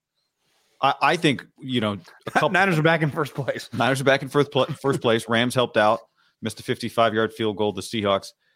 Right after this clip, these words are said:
Speaker 1: uh, Drew Lock got to play a little bit through a pick. Um, twenty-one to twenty-five. I don't know how often that ends up in three thirty-three. You know, sometimes twenty-one to twenty-five, like, you're not, to your point, you're not throwing it thirteen yards per attempt. So you get twenty-one to twenty-five, it's gonna be like,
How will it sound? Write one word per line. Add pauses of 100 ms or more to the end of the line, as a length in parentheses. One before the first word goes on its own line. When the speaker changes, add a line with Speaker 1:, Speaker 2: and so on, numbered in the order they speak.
(320)
Speaker 1:
uh, (180)
Drew
Lock
got
to
play
a
little
bit
through
a
pick. (720)
Um, (120)
twenty-one
to
twenty-five.
I
don't
know
how
often
that
ends
up (920)
in
three
thirty-three.
You
know,
sometimes
twenty-one
to
twenty-five,
like,
you're
not,
to
your
point,
you're
not
throwing
it
thirteen
yards
per
attempt.
So (640)
you
get
twenty-one
to
twenty-five,
it's
gonna
be
like,